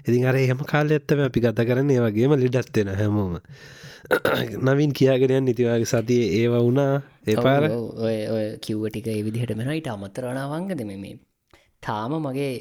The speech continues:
Speaker 2: මේ දවාට සමහර විට මං කතා කරද්දිත් ඇහෙනවා ඇති මගේ ස්ටුඩියෝ එක තාම කම්ප්ලීට් නැහැ. මේ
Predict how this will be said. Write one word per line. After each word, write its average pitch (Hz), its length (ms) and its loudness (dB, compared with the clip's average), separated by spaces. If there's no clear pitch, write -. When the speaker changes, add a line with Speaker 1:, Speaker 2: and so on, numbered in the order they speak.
Speaker 2:
මේ 107 380 -10
දවාට 110 360 -4
සමහර 110 300 -6
විට 113 140 -8
මං 110 100 -6
කතා 107 260 -10
කරද්දිත් 113 400 -6
ඇහෙනවා 120 260 -6
ඇති 147 140 -4
මගේ 110 300 -4
ස්ටුඩියෝ 120 500 -2
එක 151 140 -4
තාම 135 240 -4
කම්ප්ලීට් 120 540 -4
නැහැ. 107 280 -4
මේ 101 220 -4